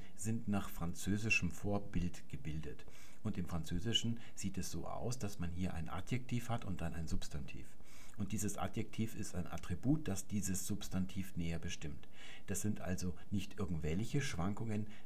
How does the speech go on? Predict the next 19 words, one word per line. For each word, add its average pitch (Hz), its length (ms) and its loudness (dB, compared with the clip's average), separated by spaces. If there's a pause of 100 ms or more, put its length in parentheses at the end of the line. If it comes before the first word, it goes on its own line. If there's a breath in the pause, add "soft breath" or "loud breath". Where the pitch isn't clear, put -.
sondern 92 440 4 (200 loud breath)
saisonale. 80 760 0 (760 loud breath)
Allerdings 104 520 0
widerspricht 98 840 0 (240 loud breath)
diese 98 220 0
Bildung 107 520 2
dem 98 240 2
Grundgedanken 107 920 2
der 80 160 2
germanisch-deutschen 82 1120 0
Wortbildung. 80 580 0 (380 loud breath)
Hier 107 240 2
wird 113 180 0
nämlich 92 380 2
ein 92 180 2 (140)
Substantivkompositum 92 1400 2
gebildet, 76 520 0 (180 loud breath)
also 92 440 2 (200 loud breath)
Saisonschwankungen. 85 1160 2